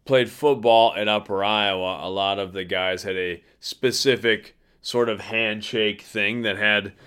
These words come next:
several movements to them. I didn't come up with it, but it's what a lot of the guys did. So I would do it. I also kind of always enjoyed when I would connect with people from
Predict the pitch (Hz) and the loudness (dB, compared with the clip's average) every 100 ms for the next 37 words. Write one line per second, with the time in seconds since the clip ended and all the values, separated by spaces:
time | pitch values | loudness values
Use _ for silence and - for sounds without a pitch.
0 | - - - 139 120 123 117 131 147 123 | -18 -4 4 4 6 2 2 4 2 2
1 | 127 117 - - 131 110 113 131 123 131 | 0 0 -4 -2 -2 0 2 6 6 6
2 | 123 113 - - 110 107 104 - 104 120 | 2 -2 -12 -8 -4 -2 -2 -2 -6 -4
3 | 151 135 117 - _ - _ 110 107 - | -4 0 -2 -2 _ -20 _ -10 -10 -10
4 | 98 113 110 107 110 107 98 104 104 104 | -4 -2 0 2 2 0 0 2 4 2
5 | 95 92 104 117 131 - _ _ _ _ | -2 -2 0 0 -2 -14 _ _ _ _
6 | _ _ _ _ _ _ _ - - 127 | _ _ _ _ _ _ _ -14 0 4
7 | 120 117 107 117 120 147 127 123 131 131 | 4 2 -2 0 0 0 2 4 2 2
8 | 127 120 101 _ _ _ _ - 127 113 | 0 0 -2 _ _ _ _ -4 -2 2
9 | 113 113 113 107 107 98 98 113 117 113 | 2 2 0 -2 -6 -6 -2 2 4 4
10 | 110 104 _ _ _ 107 107 107 113 110 | 2 -2 _ _ _ -2 0 0 0 -4
11 | 104 110 104 101 95 - 110 101 98 107 | -4 -2 -2 -2 -8 -6 -6 -6 -8 -8
12 | 98 90 | -8 -12